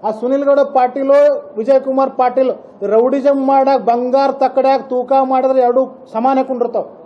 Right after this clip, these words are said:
ಎರಡು ಕಾಟ ಒಂದೇ ಇವು ಈ ಕ್ಷೇತ್ರನಾಗ ಸರ್.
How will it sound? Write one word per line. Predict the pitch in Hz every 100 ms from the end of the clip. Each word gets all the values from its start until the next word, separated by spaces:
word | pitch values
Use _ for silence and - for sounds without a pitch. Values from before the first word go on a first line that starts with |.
| - - - - - _ _ _ - _ _ _ _ _ - - - - - -
ಎರಡು | 208 254 277
ಕಾಟ | 269 269
ಒಂದೇ | 277 254 277
ಇವು | 247 - - - - - - - - - _ _ 196
ಈ | 226
ಕ್ಷೇತ್ರನಾಗ | 240 247 254 254 240
ಸರ್. | 220